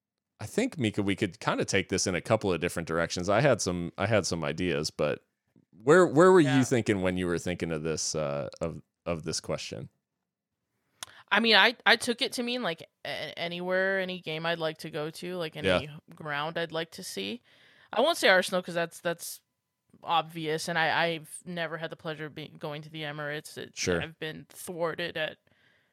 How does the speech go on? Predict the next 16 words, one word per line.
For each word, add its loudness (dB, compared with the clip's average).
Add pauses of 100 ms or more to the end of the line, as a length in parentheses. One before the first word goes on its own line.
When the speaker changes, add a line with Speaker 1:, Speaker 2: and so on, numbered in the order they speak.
(240)
Speaker 2:
every -6
opportunity, -6
most -8
recently -8
with -10
covid, -6
so -2
hopefully -2
Speaker 1:
Right. 0
Speaker 2:
soon -10
that'll -6
happen. -8
But, -4 (640)
I 2
mean, -2 (100)
I 6